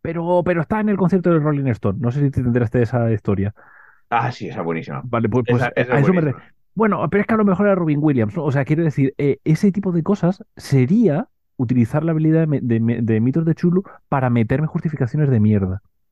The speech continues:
Speaker 2: Ahí está, claro. Le-, no la habilidad de mito, al contrario,
Speaker 1: Eh.
Speaker 2: sería todos estos mecanismos que describen que son interesantísimos, que se utilizan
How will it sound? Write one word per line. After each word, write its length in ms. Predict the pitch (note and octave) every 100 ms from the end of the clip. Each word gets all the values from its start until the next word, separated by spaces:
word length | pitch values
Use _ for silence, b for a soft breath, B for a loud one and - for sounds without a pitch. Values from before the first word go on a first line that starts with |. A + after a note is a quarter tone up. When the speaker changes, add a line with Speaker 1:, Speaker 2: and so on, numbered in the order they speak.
| _
Speaker 2:
Ahí 280 | B2 C3+ D3+
está, 360 | C#3+ A2+ E2+ -
claro. 320 | B2 G#2+ F#2+
Le-, 220 | A2 A#2+
no 200 | C3 F#3
la 80 | A#3+
habilidad 280 | A3 E3 C#3
de 60 |
mito, 240 | D#3 A3 G2
al 80 |
contrario, 380 | G2 F#2+ C3+ F3+
Speaker 1:
Eh. 40 | A#2
Speaker 2:
sería 340 | G#2+ C3+ G3
todos 200 | - D3+
estos 200 | F#3+ F#3+
mecanismos 520 | F3+ F3 F3 G3+ D3 A#2+
que 120 | A#2
describen 500 | G#2 - D#3+ F3 B2+
que 120 | F#2
son 180 | D#3 D#3+
interesantísimos, 1300 | A#2+ - G2+ F#2+ - F#2 F#2+ F#3+ G#3+ D#3+ D#3+ G3+ _ _ _ _ _ _ _
que 140 | C3 B2
se 200 | - A2+
utilizan 680 | A2 G#2 C3 C#3+ F#3 G3+